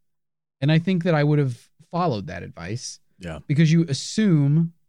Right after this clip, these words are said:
Speaker 1: "Oh, I took this to the police. They're looking into it. I don't wanna screw that up and, like,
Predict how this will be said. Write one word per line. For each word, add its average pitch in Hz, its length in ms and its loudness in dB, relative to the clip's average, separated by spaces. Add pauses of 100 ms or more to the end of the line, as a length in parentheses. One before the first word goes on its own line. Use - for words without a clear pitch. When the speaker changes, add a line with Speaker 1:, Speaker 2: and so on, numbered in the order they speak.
(120)
Speaker 1:
"Oh, 131 120 -2
I 120 60 0
took 160 180 -4
this 123 140 -6
to 117 100 -10
the 110 60 -8
police. 127 280 -4
They're 104 180 -8
looking 110 300 -8
into 110 320 -8
it. 98 140 -12 (500)
I 117 60 -6
don't 131 100 0
wanna 120 160 -2
screw - 460 -6
that 92 180 -8
up 104 340 -6 (560)
and, 107 120 -8
like, 92 160 -10